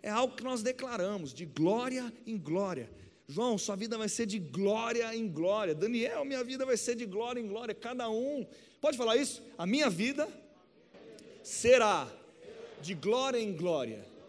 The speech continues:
Mas deixa eu te compartilhar algo, eu comecei a meditar sobre isso. E eu quero, o tema da mensagem de hoje é de glória em glória ou de caos em caos?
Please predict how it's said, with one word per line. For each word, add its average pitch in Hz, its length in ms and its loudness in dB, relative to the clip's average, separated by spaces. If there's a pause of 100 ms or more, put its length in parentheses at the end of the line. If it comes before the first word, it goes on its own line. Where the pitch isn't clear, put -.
(640)
Mas 220 140 -4
deixa 285 200 0
eu - 40 -14
te 247 100 -10
compartilhar 220 640 -4
algo, 175 440 -2
eu 202 100 2
comecei 233 440 -2
a 220 60 2
meditar 214 540 0
sobre 196 340 -2
isso. 156 420 -8 (680)
E 185 100 0
eu 214 80 10
quero, 226 320 6
o 202 60 6
tema 214 320 4
da 208 100 2
mensagem 190 500 2
de 160 140 -4
hoje 185 240 2
é 170 120 4
de 160 160 -8
glória 214 500 2
em 185 160 0
glória 220 580 0
ou 220 220 2
de 196 140 -2
caos 185 520 -2
em 180 100 -4
caos? 120 680 -10